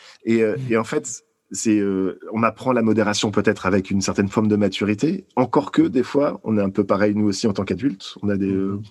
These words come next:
Speaker 1: il suffit de voir, euh, je sais pas, notre relation avec Trump, par exemple. <laughs> C'est difficile de modérer, mais peut-être que cette notion, euh, enfin, peut-être que c'est un contre-exemple qui est pas bon.
Speaker 2: C'est, c'est pas un homme de modération.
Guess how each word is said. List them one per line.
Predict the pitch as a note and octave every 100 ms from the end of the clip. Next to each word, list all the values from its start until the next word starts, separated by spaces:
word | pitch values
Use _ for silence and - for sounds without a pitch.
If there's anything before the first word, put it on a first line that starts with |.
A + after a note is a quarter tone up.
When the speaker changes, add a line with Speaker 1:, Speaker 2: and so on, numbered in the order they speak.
| F#2+
Speaker 1:
il |
suffit | - - A2+
de | G2
voir, | G2 A2
euh, | G2
je | F#2+
sais | -
pas, | A2
notre | G2 -
relation | G2+ -
avec | G2 F2+
Trump, | - C3+ - _
par | C#3 -
exemple. | - - - - - - -
<laughs> | - - - - - C#4+ - - - _ -
C'est | -
difficile | C#3+ C#3+ F#3+ D#3
de | C3+
modérer, | C3 C3+ E3+
mais | C#3
peut-être | C#3+ D3 -
que | C#3+
cette | C#3+ D3+
notion, | C3 D#3+ D3
euh, | A#2+
enfin, | A#2+ A2
peut-être | D#3 F#3
que | F#3
c'est | F3+
un | E3+ D#3+
contre-exemple | F#3 D#3+ D#3 D#3+ F3+ F3
qui | C#3+ D3
est |
pas | C#3 A#2+
bon. |
Speaker 2:
C'est, | A2+ D3+ C#3
c'est | - D3 E3
pas | E3
un | D3+
homme | D3
de | C3
modération. | C3 C3 C3 C3+ -